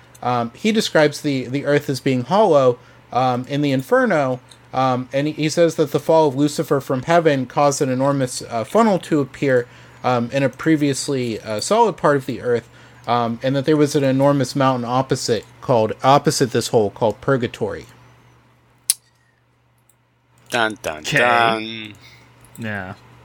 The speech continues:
Speaker 1: Um, and in Native American mythology as well, the Mandan people, um, i-, of, of sort of, like, the, uh,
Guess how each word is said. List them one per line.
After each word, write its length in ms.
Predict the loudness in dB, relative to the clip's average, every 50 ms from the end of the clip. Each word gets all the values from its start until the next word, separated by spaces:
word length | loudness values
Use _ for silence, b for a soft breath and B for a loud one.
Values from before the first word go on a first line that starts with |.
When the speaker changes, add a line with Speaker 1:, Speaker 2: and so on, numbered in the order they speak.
| -20 _ _ -20 b b b b b b b b b b
Speaker 1:
Um, 280 | 0 0 0 0 -4 B B B B B
and 120 | -2 0 0
in 120 | 0 2
Native 260 | 2 2 4 2 2 2
American 560 | 2 2 4 2 2 2 0 -4 -4 -4 -6 -6
mythology 380 | -4 0 2 2 4 4 2 0
as 140 | -2 0
well, 200 | 0 2 2 2
the 100 | 0 0
Mandan 460 | -2 -2 0 0 2 2 2 2 0 -4
people, 540 | -6 -6 -6 -4 -2 0 0 0 0 -2 b b b b b b b -4
um, 460 | -2 0 0 0 0 -2 -4 -4 -8 -14 _ -20 -12 -6 -4
i-, 120 | -4 -2 -2
of, 420 | -2 0 2 2 0 0 -4 -16 -20 -20 -20 -12 -4 0
of 160 | 0 0 0
sort 260 | 2 2 2 4 4
of, 160 | 2 0 2
like, 320 | 2 2 2 0 -4 -8 -8
the, 340 | -6 -4 -2 -2 -4 -4 -6 -6
uh, 260 | -6 -6 -4 -6 -8